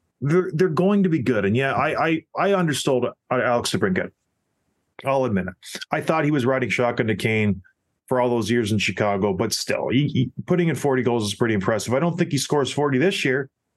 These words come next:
I think he's off to a pretty fortuitous start. He's getting some pu-, I don't even think he's getting puck luck. He's just playing great.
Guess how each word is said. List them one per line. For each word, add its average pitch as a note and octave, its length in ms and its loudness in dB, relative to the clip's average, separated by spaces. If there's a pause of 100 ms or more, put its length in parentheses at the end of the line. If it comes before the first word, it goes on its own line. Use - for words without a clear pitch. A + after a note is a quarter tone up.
(400)
I C3 80 -2
think C3 160 0
he's B2+ 160 2
off B2+ 180 -2
to B2+ 120 0
a A2+ 40 0
pretty C3+ 220 0
fortuitous B2 600 0
start. F3 640 -2 (800)
He's A#2 140 0
getting B2+ 240 2
some G#2 400 0
pu-, - 160 0
I C3+ 220 -2
don't E3 140 2
even A#2 160 0
think F#2 140 0
he's G2 120 0
getting F2+ 260 0
puck - 320 -2
luck. - 180 -4
He's C3+ 220 0
just - 240 -4
playing B2+ 320 0
great. G#2+ 420 -2